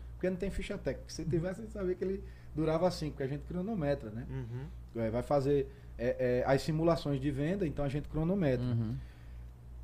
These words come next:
Speaker 1: Obviamente que tem vários fatores, casa cheia e tudo mais, mas todos os testes,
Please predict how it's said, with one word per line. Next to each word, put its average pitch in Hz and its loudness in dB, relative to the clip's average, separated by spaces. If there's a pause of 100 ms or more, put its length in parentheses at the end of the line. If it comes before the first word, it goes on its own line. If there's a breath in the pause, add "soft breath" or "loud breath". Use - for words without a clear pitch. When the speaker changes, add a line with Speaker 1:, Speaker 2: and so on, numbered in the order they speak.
(160)
Speaker 1:
Obviamente 156 4
que 175 -4
tem 165 4
vários 160 4
fatores, 156 2
casa 127 0
cheia 156 2
e 131 -4
tudo 143 -2
mais, 135 0
mas 139 0 (580 loud breath)
todos 202 12
os 214 6
testes, 143 4